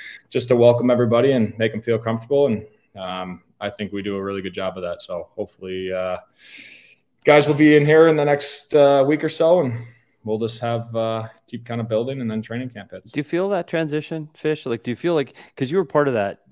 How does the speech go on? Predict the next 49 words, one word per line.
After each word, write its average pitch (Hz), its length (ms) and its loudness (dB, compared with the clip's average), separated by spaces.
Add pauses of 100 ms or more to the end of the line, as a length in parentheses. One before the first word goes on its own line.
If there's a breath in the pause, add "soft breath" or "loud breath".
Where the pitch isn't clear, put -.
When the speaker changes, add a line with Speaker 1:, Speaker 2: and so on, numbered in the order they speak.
(280)
Speaker 2:
you 113 160 -14
talk 156 180 -4
about 101 160 -2
that 90 160 -4
core, 95 300 -2
and 87 80 -8
I - 20 -2
remember 117 340 -2
Rick 104 200 -6
Tocchet 101 280 -4
making 95 240 -10
a 90 40 -8
big 95 200 -6
deal 98 220 -2
about 87 240 -4
that 85 160 -10
middle 101 380 -6
core. 82 500 -8 (300 loud breath)
And 107 160 -8
you 147 120 -4
were, 160 280 -4
you 95 200 -14
came 156 200 -4
in 156 100 -4
here, 156 80 -4
you 98 220 -4
were 147 80 2
a 151 40 0
young 147 280 0
guy, 92 160 -6
you 87 200 -10
were 143 100 -6
a - 20 -6
new 147 240 -2
guy, 95 180 -6
you 87 180 -12
were 120 100 -4
a - 20 -4
rookie, 139 260 -6
you 92 120 -8
were 87 60 -8
a 87 40 -10
guy 98 120 -4
watching 131 380 -2
around, 127 380 -4
and 95 80 -10
now 120 160 -4
you're 151 180 -8
kinda, 156 420 -6